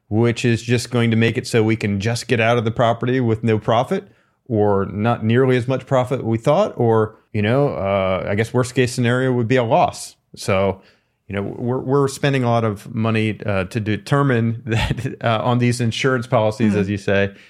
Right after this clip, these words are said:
Speaker 1: because it's, it's better to just do that then rather than later.
Speaker 2: Do you think you're getting better at walking away quicker?
Speaker 1: I'm always pushing for that on our team. You know, w-, we're, we're not perfect for sure, uh,
Speaker 2: Mm-hmm.
Speaker 1: but we try to determine that as quickly as possible. So we've set a lot of timelines that we're really trying to stick to,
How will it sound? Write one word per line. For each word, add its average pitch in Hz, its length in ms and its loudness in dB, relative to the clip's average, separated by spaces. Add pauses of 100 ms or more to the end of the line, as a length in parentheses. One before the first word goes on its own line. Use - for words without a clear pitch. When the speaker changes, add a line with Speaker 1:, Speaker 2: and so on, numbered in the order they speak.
(140)
Speaker 1:
because 98 360 -2
it's, - 220 -8
it's - 160 -8
better 90 260 -4
to 92 80 -4
just 92 440 -8
do 107 180 0
that 95 300 0
then 85 280 -6
rather 85 260 -8
than - 240 -16
later. - 260 -12
Speaker 2:
Do 254 100 -6
you 269 80 -4
think 277 200 -6
you're 254 100 -2
getting 214 240 -2
better 175 260 -2
at - 80 -4
walking 175 320 -4
away 185 240 -2
quicker? 190 520 -6 (100)
Speaker 1:
I'm 123 260 0
always 143 240 4
pushing 175 300 -2
for 139 120 -2
that 123 200 0
on 120 100 0
our 117 100 0
team. 127 400 -4 (140)
You 113 80 0
know, 117 160 2
w-, 113 340 -4
we're, 113 440 4 (340)
we're 123 100 4
not 131 200 0
perfect 143 340 0
for 135 140 0
sure, 139 540 -2
uh, 110 160 4
Speaker 2:
Mm-hmm. 104 100 2
Speaker 1:
but 113 160 0
we 117 100 2
try 123 240 0
to 123 100 -4
determine 117 500 0
that 107 220 -2
as 107 140 -10
quickly 113 380 -8
as 95 100 -8
possible. 104 480 -6
So 117 220 -4
we've 135 180 -2
set 156 180 2
a 143 40 2
lot 131 140 2
of 110 60 -4
timelines 117 580 0
that 110 100 -8
we're 107 120 0
really 101 240 0
trying 101 300 -2
to 98 60 -6
stick - 380 -6
to, 180 300 0